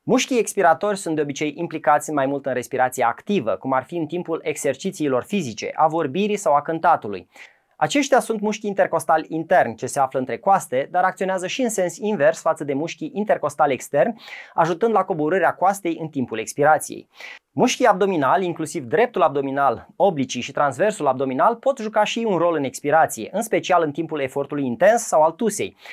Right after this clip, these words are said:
prin comprimarea cavității abdominale și împingerea diafragmei în sus.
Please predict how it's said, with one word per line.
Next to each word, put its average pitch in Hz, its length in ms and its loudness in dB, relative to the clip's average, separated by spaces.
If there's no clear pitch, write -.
prin 320 180 2
comprimarea 190 520 2
cavității 160 480 -2
abdominale 143 640 2
și 202 160 -6
împingerea 208 500 0
diafragmei 120 540 -2
în 127 60 -4
sus. - 480 -2